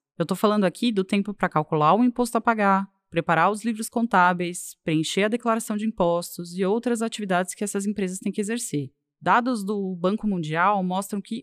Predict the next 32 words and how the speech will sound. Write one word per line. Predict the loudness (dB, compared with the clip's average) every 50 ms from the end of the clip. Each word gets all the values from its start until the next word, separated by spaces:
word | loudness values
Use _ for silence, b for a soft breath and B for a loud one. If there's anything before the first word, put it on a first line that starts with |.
| _ _
hoje, | -4 -2 0 0 -2 -2 -4 -8 -10 -12 -10 -6
o | -4 -4
empresário | -4 -4 -4 -4 -4 -2 -2 -2 -2
brasileiro | -2 -4 -4 -4 -4 -4 -4 -4 -4 -4
gasta | -2 -2 -4 -4 -4 -8 -10
cerca | -8 -8 -8 -6 -8
de | -6 -4 0 0
mil | 2 2 2 2 2 2 2
e | 0
quinhentas | -2 -4 -4 -2 -2 -2 -4 -4 -4 -4
horas | -4 -4 -4 -6 -8 -10
por | _ -4 -2 0 2 2
ano | 4 4 4 2 2 0 -2
pra | -4 -4 -6
cumprir | -4 -2 -2 -2 -2 -2 -4 -4 -4
essas | -4 -6 -8 -8
tarefas. | -6 -4 -4 -4 -4 -6 -8 -12 -16 -18 -16 -16 -18 _ _ _ _ _ _ -6
A | -4
gente | -2 -2 -2 -2
tem | 0 0 0
o | 0
pior | 0 2 4 6 6 6 6
desempenho | 6 4 4 4 4 4 2 2 2
entre | 2 0 0 0 -2 -4
cento | -4 -2 0 4 4 4 4
e | 2
noventa | 0 0 2 0 0 0 0
países | 0 0 0 2 0 0 0
analisados | -2 -2 -2 -2 -2 2 2 2 2 2 0
pelo | -4 -2 -2
Banco | 0 0 0 0 0 0
Mundial. | 2 2 2 2 0 0 0 -2 -4 -8